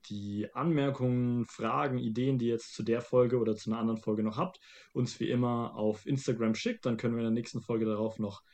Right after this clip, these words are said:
eingehen. Wir haben's jetzt mehrmals gesagt, das Thema ist bei weitem noch nicht beendet. Es gäbe noch viel dazu zu sagen. Unser Ziel war jetzt erstmal, euch die Grundlagen von U N H C R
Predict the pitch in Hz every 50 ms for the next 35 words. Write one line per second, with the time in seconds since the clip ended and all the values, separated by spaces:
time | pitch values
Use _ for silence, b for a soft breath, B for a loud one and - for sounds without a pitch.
0 | b b b b b b b b b _ _ - 117 120 151 160 147 160 156 165
1 | 170 175 170 160 151 135 - _ _ _ _ _ _ _ - 107 110 117 110 120
2 | 107 - - 117 113 113 117 113 104 - 107 104 113 120 117 - 113 107 - -
3 | 117 113 113 117 123 120 - - 104 104 107 110 120 120 - 120 120 117 117 117
4 | 123 - - 123 113 113 104 110 120 113 - - 127 113 113 123 123 113 110 104
5 | 101 - - - - 110 107 - 110 107 - - 127 120 117 113 - 120 110 -
6 | - 110 131 170 180 170 165 160 156 156 147 135 131 123 120 - - - 131 123
7 | 117 110 113 110 110 - - 123 113 - - 123 117 120 127 127 - - - B
8 | B B B B B B B - - 127 110 - 139 160 156 - - 120 117 117
9 | 117 117 117 117 120 123 123 _ _ _ _ - - - 127 120 117 117 117 -
10 | 131 123 117 113 110 107 110 110 - - - 113 117 117 135 156 170 175 175 175